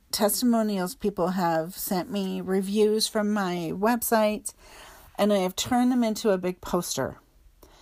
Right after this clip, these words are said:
And so I see all of these awesome words that people have said about me with their names, and it helps me f-, see that I do actually make a difference, and I have had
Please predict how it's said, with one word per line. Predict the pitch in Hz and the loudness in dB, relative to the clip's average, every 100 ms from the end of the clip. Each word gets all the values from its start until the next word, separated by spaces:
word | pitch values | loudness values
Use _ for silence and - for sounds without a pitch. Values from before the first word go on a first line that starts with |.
| - - _ | -20 -20 _
And | 180 175 170 165 170 | 0 2 4 2 0
so | - 170 156 | 0 0 2
I | 160 180 | 0 0
see | - 202 202 202 202 | 0 0 0 0 0
all | 175 185 208 | 2 4 4
of | 208 | 2
these | 208 226 208 - | -2 -2 -2 0
awesome | 165 202 214 247 | 0 0 0 0
words | 208 196 196 196 - | 2 2 0 -2 -2
that | 175 - | -2 -2
people | 180 196 | -6 -2
have | 208 202 | -2 -2
said | 175 | -4
about | 165 156 151 | -2 -2 -2
me | 156 151 156 165 | -2 -4 -4 -6
with | - 175 | -6 -2
their | 214 233 | 0 2
names, | 190 160 185 208 - _ _ - - - _ _ | 0 -2 -4 -6 -12 _ _ -20 -20 -20 _ _
and | 170 165 165 - | 0 0 -2 -4
it | 175 | -4
helps | 180 185 196 208 | -2 0 -2 -2
me | 202 185 180 170 - _ _ _ - | -2 -2 -2 -6 -12 _ _ _ -20
f-, | - - _ | -18 -20 _
see | - - - 240 233 185 165 196 _ _ _ _ - | -10 -8 -2 0 2 0 -2 -4 _ _ _ _ -2
that | 202 - | 0 2
I | 175 185 | 2 2
do | 180 196 202 | 0 2 2
actually | - 165 185 - 185 165 160 | 2 0 -2 -4 -4 -2 -2
make | 156 147 | -2 -2
a | 151 | -2
difference, | 151 139 143 139 - - | -4 -4 -4 -4 -6 -6
and | 165 156 | -2 0
I | 147 | 0
have | 151 175 151 160 | -2 -2 -4 -4
had | 175 147 151 170 | -4 -4 -4 -8